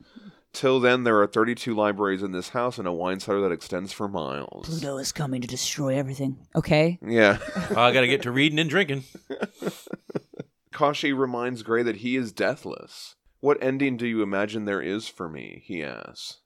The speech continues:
Speaker 1: "I see the flowering of hell," Gray says, "a garden born out of his blood, his sacrifice, and into every garden.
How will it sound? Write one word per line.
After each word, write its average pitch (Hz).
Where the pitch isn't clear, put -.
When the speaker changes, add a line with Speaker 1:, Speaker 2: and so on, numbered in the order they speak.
Speaker 1:
"I 117
see 156
the 156
flowering 131
of 104
hell," 90
Gray 80
says, 87
"a 92
garden 101
born 101
out 98
of 87
his 127
blood, 76
his 127
sacrifice, 82
and 95
into 95
every 110
garden. 67